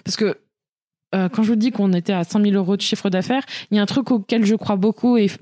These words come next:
je pense que ça, là, je digresse, mais je pense que quand on fait beaucoup de, quand on gagne beaucoup d'argent, on veut investir aussi parce qu'on a envie d'avancer. Souvent, c'est comme ça. Il faut combler les, les espaces et c'est ce qui s'est produit.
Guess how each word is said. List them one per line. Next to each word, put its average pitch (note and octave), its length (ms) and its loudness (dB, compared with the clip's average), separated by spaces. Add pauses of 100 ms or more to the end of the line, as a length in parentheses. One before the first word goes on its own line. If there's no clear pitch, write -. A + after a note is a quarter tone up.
(120)
je - 100 -6
pense - 180 -4
que - 100 -10
ça, F3 240 -2
là, F#3 220 2
je F3+ 140 2
digresse, F3+ 520 0
mais F3+ 180 0 (640)
je F#3+ 160 0
pense A#3+ 240 -2
que A#3+ 40 -6
quand C#4+ 420 -2
on G3+ 200 2
fait G#3+ 180 -2
beaucoup A3+ 260 -2
de, - 80 -8
quand G#3+ 140 0
on G3+ 100 2
gagne A3+ 160 2
beaucoup A3+ 220 0
d'argent, G3+ 400 0 (380)
on G#3 60 2
veut G#3+ 200 2
investir G3 560 -2 (120)
aussi G3 280 -2
parce G3 160 -2
qu'on G3 160 2
a - 20 2
envie F#3+ 240 2
d'avancer. F3+ 540 0
Souvent, G3 400 0
c'est - 400 -6
comme F#3+ 120 -2
ça. D#3+ 160 -2
Il E3 200 -2
faut F#3 160 -4
combler F#3 280 0
les, E3+ 280 2
les E3 180 2
espaces G3 460 -2 (340)
et - 100 -2
c'est G3 140 0
ce - 80 -4
qui A3 100 0
s'est A3 120 0
produit. F#3 400 -2